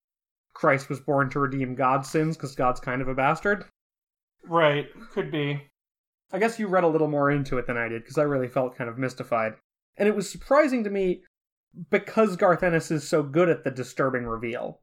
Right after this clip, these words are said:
Speaker 1: because he's so bold in other contexts, it almost felt a little oddly gutless not to have the big reveal here.
Speaker 2: Yeah, I, again, I didn't feel we really needed it, but maybe there is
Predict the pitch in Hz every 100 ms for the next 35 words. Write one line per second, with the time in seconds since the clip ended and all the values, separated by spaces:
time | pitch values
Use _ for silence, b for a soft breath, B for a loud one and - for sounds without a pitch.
0 | - 139 170 151 - 139 127 - _ _
1 | _ _ _ - - 175 139 170 156 139
2 | 135 - 160 135 139 123 151 143 139 113
3 | 110 - - - b b - 170 - 196
4 | 165 147 139 - 156 147 147 139 131 123
5 | - _ _ _ _ _ _ _ 160 160
6 | 147 135 135 156 - 156 - 143 127 139
7 | 120 143 135 127 120 120 113 104 - -
8 | - - _ _ _ _ _ _ - 240
9 | 233 202 202 214 208 214 202 214 202 247
10 | 262 220 220 226 196 196 202 196 196 196
11 | 202 220 220 - 156 147 175 226 254 226
12 | 185 165 151 156 160 165 - -